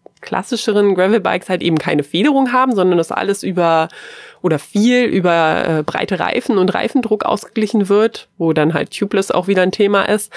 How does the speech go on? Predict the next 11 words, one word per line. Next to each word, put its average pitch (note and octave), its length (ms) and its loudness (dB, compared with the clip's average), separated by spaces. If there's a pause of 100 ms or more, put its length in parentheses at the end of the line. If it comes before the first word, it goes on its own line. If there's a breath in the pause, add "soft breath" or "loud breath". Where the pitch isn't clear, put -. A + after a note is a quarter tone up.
(280 loud breath)
ähm, F#3 560 2
macht D3 220 -4
das E3 100 -4
halt F3 140 0
natürlich D#3+ 260 0
viel, E3 120 -4
viel D#3 120 0
mehr - 140 0
Spaß - 320 -4
damit. - 340 -4 (180)
Also, D#3+ 480 2